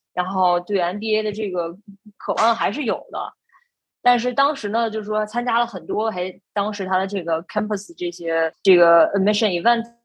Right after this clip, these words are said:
呀，然后也跟一些，呃，之前的这个校友有一些沟通交流之后，就发现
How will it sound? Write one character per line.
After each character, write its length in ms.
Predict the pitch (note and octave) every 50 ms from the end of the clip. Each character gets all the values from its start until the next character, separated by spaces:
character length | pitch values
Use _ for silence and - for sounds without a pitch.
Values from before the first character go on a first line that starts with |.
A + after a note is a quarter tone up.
| _ _ G#3+
呀， 260 | G3 F#3 F3+ F3+ F3+
然 160 | F3 D#3+ D3+ D3
后 240 | D#3+ E3+ F#3+ F#3
也 100 | D#3+ - -
跟 220 | - F#3+ F#3+ G3
一 60 | F#3+
些， 560 | F#3 - - G3 F#3 F3+ F3+ F3+ F3+ F#3 F#3+ - _ _ _ -
呃， 240 | - F3+ F3 E3+ E3+ F3 F3+ - _ _ _ _ _ -
之 120 | G3+ - G#3+
前 240 | G3 G3 F3 D#3+ E3
的 100 | F3+ F3
这 140 | F#3 F3+
个 180 | E3 D#3+ D#3 D3+
校 260 | D#3 - - B3 G#3+ F#3
友 220 | D#3 C#3+ E3 E3
有 160 | E3 F#3+ G3+
一 40 | F#3+
些 160 | F#3 - A3+
沟 240 | G#3+ - C4+ C4+ C#4
通 300 | C4+ - C4+ C4+ C#4 C4+ _ _ _
交 160 | - B3 B3
流 140 | B3+ A3+ G#3
之 100 | G3+ A#3
后， 160 | A3 A3+ A#3
就 100 | G#3+ A3 G#3+
发 180 | A3 B3+ B3+
现 280 | C4 C4+ C4 A#3 G#3+